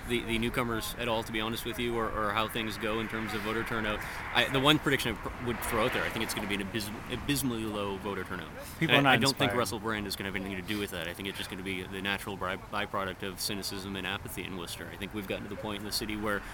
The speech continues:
Speaker 1: there are too many people who don't, uh, relate to, uh, what is happening in City Hall and really just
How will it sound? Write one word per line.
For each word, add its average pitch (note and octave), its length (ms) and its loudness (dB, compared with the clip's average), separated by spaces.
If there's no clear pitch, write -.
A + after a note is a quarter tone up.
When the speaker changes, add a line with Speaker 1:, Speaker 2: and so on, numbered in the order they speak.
Speaker 1:
there A#2+ 80 2
are G2+ 60 0
too B2+ 140 0
many A2 180 2
people - 260 0
who G#2+ 160 -2
don't, G#2 180 0
uh, G#2 280 0
relate G#2+ 340 0
to, - 240 -2
uh, G2+ 220 0
what G#2 140 0
is F#2+ 100 -2
happening A2 340 2
in F#2+ 100 0
City G2 200 -2
Hall G2 260 -2
and G#2 180 0
really A2 200 0
just A2 240 -2